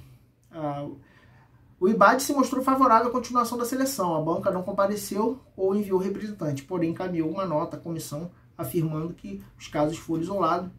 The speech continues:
e não impactaram no resultado do exame. É, então, é, vamos aguardar, vamos ver no que vai acontecer esse, esse evento, esse processo,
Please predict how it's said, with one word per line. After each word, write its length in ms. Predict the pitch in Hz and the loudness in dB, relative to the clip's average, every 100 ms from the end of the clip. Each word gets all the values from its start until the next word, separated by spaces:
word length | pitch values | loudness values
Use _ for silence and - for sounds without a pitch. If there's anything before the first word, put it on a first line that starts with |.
| - | -10
e 80 | 262 | -6
não 320 | 180 190 208 - | -4 -4 -6 -8
impactaram 720 | 202 190 180 - 160 160 175 - _ _ _ | -10 -8 -8 -10 -8 -8 -8 -12 _ _ _
no 100 | 156 | -6
resultado 1040 | 147 156 160 143 139 147 151 147 139 135 - - - _ _ | -4 -4 -8 -4 0 0 0 2 0 -2 -6 -20 -20 _ _
do 140 | 165 151 | -4 -2
exame. 380 | 165 143 123 - _ - - | -2 -4 -8 -10 _ -20 -18
É, 160 | - 147 | -10 -10
então, 320 | - 143 175 - - - - - - - - - | -6 -8 -8 -14 -20 -20 -20 -20 -20 -20 -20 -18
é, 400 | - 139 139 139 131 | -10 -6 -2 0 2
vamos 320 | 135 156 160 | 0 0 -2
aguardar, 440 | 170 202 185 170 | 2 2 4 2
vamos 240 | 180 170 147 | 0 -2 2
ver 260 | 160 165 - 156 | 2 0 -6 -6
no 180 | 160 | -6
que 260 | - 165 180 - | -4 -6 -6 -6
vai 320 | 160 165 165 - | -2 -2 -2 -2
acontecer 1120 | 175 - - 185 196 196 202 196 170 170 170 - _ | -2 -2 -2 -2 -2 -2 -2 -2 4 4 2 -10 _
esse, 920 | 151 151 - - 165 156 147 135 127 - - - - 156 | -2 -2 -4 -4 -2 2 2 2 0 -6 -14 -20 -14 -8
esse 840 | 139 - - 165 156 151 147 139 - _ _ _ _ _ _ - | -8 -8 -8 -6 -4 -4 -4 -6 -12 _ _ _ _ _ _ -8
evento, 480 | 190 165 170 196 147 | -2 2 2 0 -4
esse 160 | 131 | -6
processo, 880 | - 226 226 - - 185 202 - - | -8 -6 -6 -6 0 2 2 0 -16